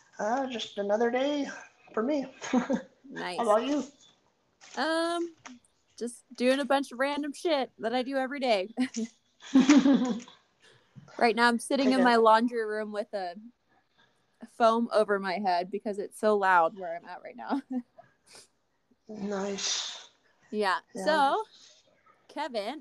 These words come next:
Speaker 2: and I, how long have we known each other?
Speaker 1: Um, let's say for a few months now, right?
Speaker 2: Yeah. So, and then
Speaker 1: I
Speaker 2: we
Speaker 1: think it
Speaker 2: finally met.
Speaker 1: Mm-hmm.
Speaker 2: Yeah. So, you have a pretty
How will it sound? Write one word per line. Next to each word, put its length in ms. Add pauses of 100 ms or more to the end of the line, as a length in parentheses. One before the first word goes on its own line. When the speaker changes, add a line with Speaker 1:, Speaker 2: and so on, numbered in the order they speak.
Speaker 2:
and 260
I, 360
how 120
long 180
have 100
we 100
known 140
each 160
other? 240 (2000)
Speaker 1:
Um, 680 (1500)
let's 120
say 280
for 240
a 40
few 200
months 400
now, 420
right? 320 (300)
Speaker 2:
Yeah. 300 (200)
So, 240
and 120
then 80
Speaker 1:
I 40
Speaker 2:
we 60
Speaker 1:
think 40
it 60
Speaker 2:
finally 300
met. 320 (1160)
Speaker 1:
Mm-hmm. 420 (680)
Speaker 2:
Yeah. 360
So, 520
you 260
have 120
a 60
pretty 300